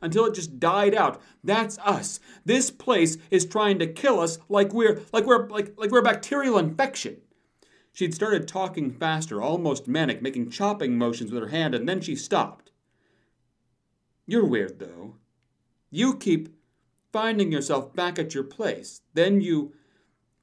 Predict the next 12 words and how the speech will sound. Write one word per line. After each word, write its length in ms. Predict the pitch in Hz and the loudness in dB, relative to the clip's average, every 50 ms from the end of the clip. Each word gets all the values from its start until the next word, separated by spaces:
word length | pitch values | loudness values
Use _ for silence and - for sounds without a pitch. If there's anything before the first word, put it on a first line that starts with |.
| _ | _
try 240 | _ - 151 139 143 | _ -6 -2 0 2
to 80 | 151 147 | 2 0
do 120 | 147 139 | 0 0
your 160 | 131 117 110 | 0 0 0
job, 460 | 107 104 107 95 85 85 104 123 123 135 | -2 -2 -4 -6 -6 -6 -8 -8 -2 -2
then 180 | 135 135 139 | -2 0 0
you 80 | 143 139 | -2 -2
go 180 | 139 156 143 | 0 0 0
back 300 | 127 123 143 135 139 139 | 0 2 0 -2 -2 -6
to 100 | - - | -6 -6
your 140 | 143 135 135 | -2 -2 -2
place, 640 | 135 - - - 240 180 113 90 82 - - - - | -4 -4 -6 -2 -2 0 -2 -2 -6 -14 -16 -16 -16